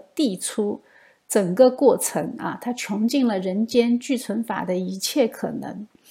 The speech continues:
然而献以撒这一件事情，直接超越了人间伦理，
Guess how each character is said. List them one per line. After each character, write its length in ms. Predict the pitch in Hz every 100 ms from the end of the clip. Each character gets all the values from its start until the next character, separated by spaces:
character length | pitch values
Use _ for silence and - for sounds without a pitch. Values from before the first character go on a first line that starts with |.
| - - - _ _
然 200 | - 214
而 160 | 226 240
献 340 | 240 330 277
以 140 | 190 -
撒 280 | - 311
这 140 | 202 190
一 120 | 175
件 200 | 175 170
事 160 | - 180
情， 340 | - 180 - -
直 220 | 190 208
接 240 | - 247
超 400 | 254 - 254 254
越 180 | 285 240
了 120 | 185
人 320 | 175 175 202
间 280 | 226 240 233
伦 360 | 202 185 190 233
理， 200 | 226